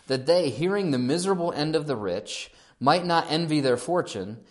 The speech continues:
and also that knowing God will be the avenger of the wrongs they suffered,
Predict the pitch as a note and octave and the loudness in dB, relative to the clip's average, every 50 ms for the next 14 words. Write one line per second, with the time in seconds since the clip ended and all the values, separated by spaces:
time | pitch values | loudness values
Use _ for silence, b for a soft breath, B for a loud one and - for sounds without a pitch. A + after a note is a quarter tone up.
0 | B B B - B2+ B2+ F#2+ D3 E3 F#3+ F#3+ - E3 C#3 C3 C3 A2 G#2 B2+ C3+ | B B B -6 -6 -4 0 2 2 2 4 4 2 2 2 2 0 2 0 0
1 | C#3+ E3 F3+ G3 F#3+ D3 C#3+ D#3 D#3 E3 E3+ D3 C#3+ C3+ B2+ C#3 C#3+ C3+ B2+ B2 | 0 0 0 -2 -2 2 4 4 6 6 4 2 2 0 0 0 0 0 2 0
2 | A#2 A2 A2 A#2+ D3 E3 F3+ D#3 B2+ B2 A#2 A2 G#2+ A2 A2 G#2+ A2+ B2 C3 C#3 | 0 0 0 0 0 0 0 -2 -2 -2 -2 -2 -2 -4 -2 0 0 0 0 0
3 | C#3+ C#3 A#2+ A#2+ B2 A2+ A2+ - - D#3+ D#3 D#3 D#3 - G2+ F2+ E2 F2+ G2 | -2 -4 -4 -4 -4 -4 -4 -4 -2 0 -2 -2 -2 -4 -6 -6 -6 -8 -10